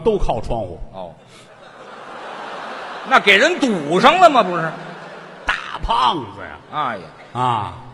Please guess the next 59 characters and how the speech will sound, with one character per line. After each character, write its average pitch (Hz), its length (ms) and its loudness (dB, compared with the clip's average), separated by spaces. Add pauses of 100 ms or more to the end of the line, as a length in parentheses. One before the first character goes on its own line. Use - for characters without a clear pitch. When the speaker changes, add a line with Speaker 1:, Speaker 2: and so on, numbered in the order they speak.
(140)
Speaker 1:
就 113 80 -10
是 113 100 -12 (120)
他 202 180 -2
来 208 180 -2
德 202 200 -2
云 226 120 0
社 233 120 2
时 190 140 -4
间 220 160 0
并 220 160 -2
不 - 80 0
长。 90 240 -6 (140)
Speaker 2:
嗯。 123 220 -6 (200)
Speaker 1:
他 151 80 -6
当 190 180 0
初 190 80 2
上 160 220 0
学 123 160 -2
是 156 100 0
学 147 220 -2
的 160 100 0 (220)
什 156 80 -6
么 143 80 0
园 147 240 2
林 143 200 -2
呢， 143 140 -4
动 127 180 -4
植 127 120 -4
物 147 140 0
管 117 180 0
理。 101 300 -6 (160)
Speaker 2:
哦。 107 440 -8
Speaker 1:
毕 151 120 4
业 135 120 2
之 147 160 -4
后 143 160 -2
呢， 120 120 -2
就 117 120 -4
调 117 220 -2
到 110 100 -4
北 95 160 -6
京 131 160 -4
动 135 120 -4
物 104 80 -4
园 95 100 -4
儿 123 220 -2
Speaker 2:
嗯。 117 220 -6 (120)
Speaker 1:
当 151 140 -2
动 165 160 4
物。 90 380 -4
Speaker 2:
啊， 110 160 -8 (320)
当 349 340 10
动 254 120 10
物， 165 200 4 (640)
没 190 100 6
听， 214 420 0
养 175 480 6
动 247 380 4
物。 131 120 -4